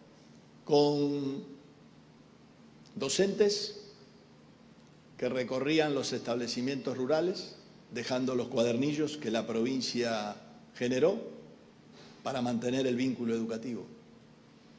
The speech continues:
Otras realidades donde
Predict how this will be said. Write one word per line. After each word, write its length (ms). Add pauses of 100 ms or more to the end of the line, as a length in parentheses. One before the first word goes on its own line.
(1160)
Otras 340
realidades 840 (1200)
donde 1080